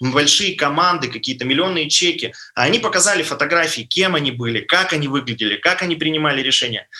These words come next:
Короче, я оттуда настолько вышел воодушевленный, прям, прям сильно. Я позвонил своему другу, у меня один из бизнесов был, это, э,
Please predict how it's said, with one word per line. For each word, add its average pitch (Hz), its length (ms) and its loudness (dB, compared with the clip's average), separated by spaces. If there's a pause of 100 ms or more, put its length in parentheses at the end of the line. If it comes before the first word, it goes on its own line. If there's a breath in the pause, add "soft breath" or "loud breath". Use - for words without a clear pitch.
(140 loud breath)
Короче, 190 300 2
я 170 160 4
оттуда 170 280 -2
настолько 135 480 0
вышел 120 400 0
воодушевленный, 123 920 0 (200)
прям, 139 540 2
прям 143 260 2
сильно. 117 560 0 (260 loud breath)
Я 160 140 4
позвонил 170 440 0
своему 139 340 0
другу, 180 300 0
у 131 60 0
меня 123 200 0
один 127 240 -2
из 120 120 -2
бизнесов 147 520 0
был, 131 240 2
это, 110 800 2
э, - 40 -4